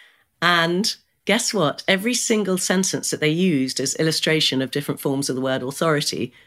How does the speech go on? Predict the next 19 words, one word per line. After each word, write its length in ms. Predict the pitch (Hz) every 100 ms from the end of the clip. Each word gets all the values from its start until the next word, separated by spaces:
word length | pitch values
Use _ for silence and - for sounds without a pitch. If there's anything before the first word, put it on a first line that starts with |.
| _ _
began 320 | 165 156 131
with 120 | 127 127
the 80 |
same 400 | - - 123 123
pronoun. 580 | 117 127 127 101 113 185 -
<laughs> 40 | _ _ _ _ _
He 380 | - 302 277 254
had 300 | 208 170 147
the 100 | 160
natural 340 | 175 - - 151
authority 480 | 151 147 143 135
of 100 | 139
one 220 | 156 147 143
who 100 | 139
was 160 | 139
used 220 | 139 131
to 60 | 143
being 220 | 131 120
obeyed. 520 | 123 127 110 92 -